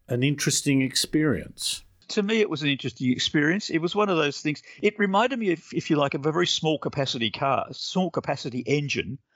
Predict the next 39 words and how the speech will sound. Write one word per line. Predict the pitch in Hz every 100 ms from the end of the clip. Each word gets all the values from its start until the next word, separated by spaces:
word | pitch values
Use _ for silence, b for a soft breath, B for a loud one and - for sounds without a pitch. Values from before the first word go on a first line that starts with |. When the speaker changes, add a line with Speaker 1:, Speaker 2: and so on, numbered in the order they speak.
| B B
Speaker 1:
Ah. | 113
Speaker 2:
with | 131 127
a, | 127 127 135
with | 143
a | 131 - -
turbocharger. | 170 131 101 - 92 - _ _ _ _
So | - - 156
not | 170 -
much | 165 -
happened | - 160 131 120
down | 123 113
low, | 117 135 120 87 - _ _ _ -
and | 135
it | 123
didn't | 165 127
have | 127
a |
lot | 110 104
of | 95
torque. | - 185 110 - _ _ _
So | - 139
you | 139
Speaker 1:
Yes. | -
Speaker 2:
really | 185 170
had | 123 131
to | -
sort | 131 135
of | 113 98
stir | - - - 143 135 110
it | 101
along. | 104 131 101
But | 156
it | 202
was | -
a |
great | 202 240 294
little | 135 107
car. | - 165 143
It, | -